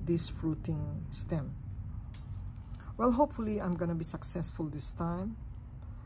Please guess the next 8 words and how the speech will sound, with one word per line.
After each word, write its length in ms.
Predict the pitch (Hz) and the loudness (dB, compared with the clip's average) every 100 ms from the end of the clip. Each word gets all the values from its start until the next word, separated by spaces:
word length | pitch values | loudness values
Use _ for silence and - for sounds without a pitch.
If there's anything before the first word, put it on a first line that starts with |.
| - | -8
because 240 | 175 180 - | -2 2 4
I'm 140 | 170 | 4
gonna 200 | 151 156 | 4 2
be 180 | 147 151 | 2 0
here 320 | 139 170 165 160 | 0 2 2 2
to 180 | - 156 | 0 0
supervise 800 | 143 202 202 180 156 147 147 - | 0 0 4 4 4 0 -2 0
it 120 | 196 | 0